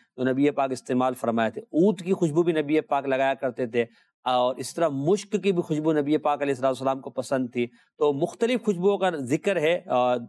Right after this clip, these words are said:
روایتوں میں۔ پروگرام کو آگے بڑھاتے ہیں۔ آ، یہاں نبی پاک علیہ الصلوۃ والسلام کی خوشبو کے بارے میں بات کر رہے ہیں۔ اچھا، آ، غلام محی الدین بھائی، کیا صحابہ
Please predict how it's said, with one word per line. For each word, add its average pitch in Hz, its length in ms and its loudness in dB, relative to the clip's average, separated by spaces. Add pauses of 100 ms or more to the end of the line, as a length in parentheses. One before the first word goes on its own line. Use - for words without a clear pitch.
روایتوں 131 640 2
میں۔ 127 140 0 (200)
پروگرام 175 340 2
کو 170 100 -2
آگے 160 220 2
بڑھاتے 156 360 0
ہیں۔ 147 120 -2 (280)
آ، 131 40 -2 (300)
یہاں 165 320 0
نبی 208 280 0
پاک 202 260 0
علیہ 202 120 0
الصلوۃ 185 180 0
والسلام 180 360 -2
کی 175 80 0
خوشبو 160 360 0
کے 190 140 0
بارے 165 200 2
میں 165 80 2
بات 131 300 -2
کر 107 180 -2
رہے 104 80 -4
ہیں۔ 98 80 -6 (220)
اچھا، - 180 -2 (520)
آ، 139 220 2 (120)
غلام 151 200 2
محی 208 100 0
الدین 202 220 0
بھائی، 196 220 -2 (280)
کیا 196 300 2
صحابہ 135 420 0